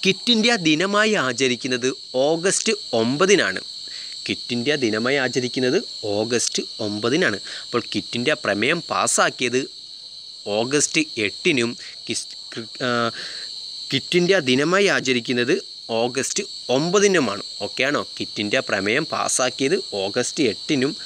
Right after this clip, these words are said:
ക്വിറ്റ് ഇന്ത്യ ദിനമായി ആചരിക്കുന്നത് ഓഗസ്റ്റ് ഒമ്പതിനുമാണ്. ഓക്കെയാണല്ലോ? ക്വിറ്റ് ഇന്ത്യ സമരവുമായി ബന്ധപ്പെട്ട് ഗാന്ധിജി അറസ്റ്റിലായ ദിവസം ആയിരത്തി തൊള്ളായിരത്തി നാൽപ്പത്തിരണ്ട് ഓഗസ്റ്റ്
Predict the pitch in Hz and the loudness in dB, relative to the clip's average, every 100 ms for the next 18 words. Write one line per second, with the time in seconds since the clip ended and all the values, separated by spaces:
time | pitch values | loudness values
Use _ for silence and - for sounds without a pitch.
0 | - - - - 120 - 139 143 156 113 | -12 -12 -14 -6 -4 -2 -2 0 2 2
1 | 113 139 165 123 127 127 123 120 131 170 | 2 2 4 2 2 2 2 2 2 2
2 | 208 104 110 120 123 - 185 - - 175 | -2 -2 0 2 2 4 2 2 0 2
3 | 185 202 196 175 110 92 - - - 107 | 4 6 6 6 4 0 -6 -16 -10 -8
4 | - 131 123 120 117 - - - - - | -4 0 2 2 0 -4 -18 -20 -20 -18
5 | - - - - - - - - - - | -18 -18 -18 -16 -16 -12 -10 -10 -10 -10
6 | - - - - - 208 - 240 262 254 | -12 -12 -12 -4 0 2 4 6 6 4
7 | 190 175 180 175 160 131 127 - 123 160 | 4 4 4 4 4 2 2 0 0 0
8 | 107 - 131 151 180 165 90 196 - 135 | 0 -2 0 0 2 0 0 -4 -2 2
9 | 165 - 254 202 170 143 120 120 131 131 | 2 2 2 2 2 0 -2 -2 -4 -4
10 | - - 101 104 156 180 196 185 165 156 | -10 -12 -6 -2 0 -2 -2 0 2 4
11 | 151 151 120 113 - 135 - 123 113 151 | 2 2 2 2 0 -4 0 0 2 0
12 | - 110 107 127 143 127 - | -4 -2 2 2 2 2 2